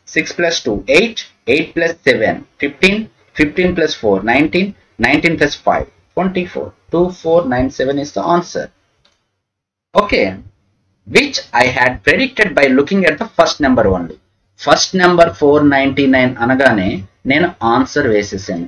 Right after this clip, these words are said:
ఫోర్ లైన్స్ వదిలి ఆన్సర్ వేసేసాను. ఆన్సర్ ఎంత? టూ ఫోర్ నైన్ సెవెన్ అని వేసాను. and remaining numbers. For example, this is audience number, again this is audience number, now my turn,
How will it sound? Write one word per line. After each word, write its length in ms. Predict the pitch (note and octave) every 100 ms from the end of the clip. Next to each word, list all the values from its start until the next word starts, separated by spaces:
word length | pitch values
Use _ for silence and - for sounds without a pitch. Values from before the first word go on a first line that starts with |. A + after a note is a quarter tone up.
| -
ఫోర్ 220 | A#2+ A#2
లైన్స్ 260 | A#2 C3+ C#3+ A#2
వదిలి 220 | C#3 C4+ - _ _ _ -
ఆన్సర్ 440 | G#2+ A#2 - D#3+ G#2+
వేసేసాను. 420 | F#2 F#2 - F2+ G#2+
ఆన్సర్ 240 | A#2 B2+
ఎంత? 160 | A#2 C3 B2+ C3 - _ _
టూ 80 | A#2+ A2+ -
ఫోర్ 220 | A#2 A#2+ G#2+
నైన్ 180 | F#2+ F#2+
సెవెన్ 220 | F2+ E2+ B2+
అని 100 | E3
వేసాను. 380 | E3+ - - - _ _ _ - _ -
and 180 | G#2+ A2
remaining 640 | A2+ C3 D3+ D#3 D#3+ D#3
numbers. 420 | C3+ B2 G2 F#2
For 220 | - A#2+
example, 420 | A#2 A2 C3 B2+ B2
this 160 | A#2+
is 100 | A#2
audience 440 | A2+ A2 B2 B2 -
number, 280 | B2 C3 F3+ - _
again 320 | G2 G2+ C3+ C3
this 180 | B2
is 120 | B2+ B2
audience 400 | A#2+ B2 B2+ B2
number, 240 | B2+ D#3 D3+ A2+
now 120 | C#3
my 300 | G#2+ F#2+ A2+
turn, 380 | A#2 C#3 D3+